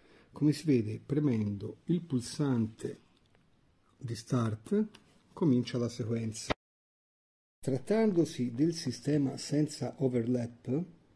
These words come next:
il rosso da una parte e il verde dall'altro scattano simultaneamente. Vedete, adesso c'è l'arancione, scatta il rosso di qua e il verde di qua. Premendo il,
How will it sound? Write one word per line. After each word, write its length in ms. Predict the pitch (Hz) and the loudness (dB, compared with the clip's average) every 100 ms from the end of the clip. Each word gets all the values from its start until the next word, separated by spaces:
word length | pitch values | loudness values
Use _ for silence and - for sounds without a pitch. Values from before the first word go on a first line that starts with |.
| _ _ _ _ _ - - - - - - | _ _ _ _ _ -20 -20 -20 -20 -12 0
il 120 | 143 | 6
rosso 320 | 185 170 147 | 8 6 2
da 80 | 139 | 2
una 140 | 160 | 2
parte 300 | 165 131 117 | 2 0 0
e 40 | 120 | 2
il 60 | |
verde 260 | 143 151 208 | 4 4 2
dall'altro 340 | 127 120 - | 2 -2 -4
scattano 400 | 117 127 120 120 | -4 -6 -2 -2
simultaneamente. 960 | 117 127 123 113 120 117 113 110 - 117 | 0 2 2 0 0 0 -2 -6 -6 -6
Vedete, 320 | 120 117 117 | -4 -4 -4
adesso 320 | 120 117 127 | -4 -6 -8
c'è 140 | - | -10
l'arancione, 760 | 117 117 117 131 - 156 196 240 - _ _ _ - | -8 -6 -6 -6 -4 -2 -2 -4 -8 _ _ _ -20
scatta 440 | - 123 120 120 | -8 -8 -6 -6
il 60 | 120 | 0
rosso 340 | 131 - - | -2 0 -2
di 80 | 190 | 0
qua 280 | - 127 131 - - _ _ - - _ _ - - | 0 -2 -2 -12 -20 _ _ -20 -20 _ _ -14 0
e 180 | 139 - | 0 0
il 120 | 113 | -8
verde 380 | 110 110 - 131 | -6 -8 -8 -14
di 80 | - | -14
qua. 180 | - - - _ _ _ - - - - - - - - - | -20 -20 -20 _ _ _ -20 -20 -20 -20 -20 -20 -20 -20 0
Premendo 600 | 151 170 233 233 180 147 | 4 6 6 6 6 6
il, 240 | 151 127 | 6 4